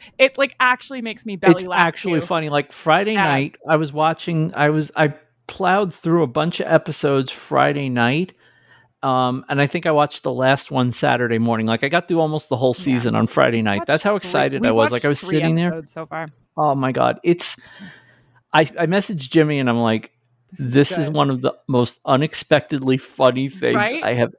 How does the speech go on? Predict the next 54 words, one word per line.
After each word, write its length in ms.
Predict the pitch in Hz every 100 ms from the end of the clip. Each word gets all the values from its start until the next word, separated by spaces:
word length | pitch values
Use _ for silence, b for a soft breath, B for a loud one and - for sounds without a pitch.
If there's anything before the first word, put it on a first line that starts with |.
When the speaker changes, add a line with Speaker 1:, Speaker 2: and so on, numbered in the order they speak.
| -
Speaker 2:
ever 220 | 131 127
Speaker 1:
And 100 | 143
Speaker 2:
watched." 220 | 120 120
Speaker 1:
it's 80 | 311
Speaker 2:
And 80 | 320
Speaker 1:
not 160 | 453 -
to 140 | 415
say 200 | - 370
that 120 | 349
I 80 | 285
didn't 280 | 226 294 -
expect 480 | - - 254 254 -
to 100 | 220
like 360 | 180 226 262
it. 180 | 185 -
Like, 140 | 202 220
I 100 | 233
thought 240 | 294 311
I 80 | 311
was 140 | 269
Speaker 2:
Yeah. 120 | 143 -
Speaker 1:
gonna 80 |
like, 160 | 226 233
I 80 | 214
feel 120 | 277
like 120 | 285
such 160 | 302 294
a 40 |
jerk 300 | 190 220 226
saying 340 | 220 214 226 185
that, 220 | 151 180
but 120 | 190
it, 140 | 185 - _ -
it's 320 | 147 208 -
like, 200 | 254 - _ - - - B B B
it 180 | - 190
blew 260 | 226 269 262
away 300 | 240 233 220
my 160 | 202 175
expectations, 840 | - - 190 - 185 165 180 175
and 60 | 202
I 80 | 196
was 100 | 196
expecting 560 | - - 226 226 208
to 80 | 185
watch 320 | 170 165 -
it 100 | 170
because 260 | 175 180 170
I 60 | 160
was 160 | 160
like, 180 | 180 - -
"Oh, 360 | 453 440 480
yeah, 100 | 392
cool." 400 | - 466 427 208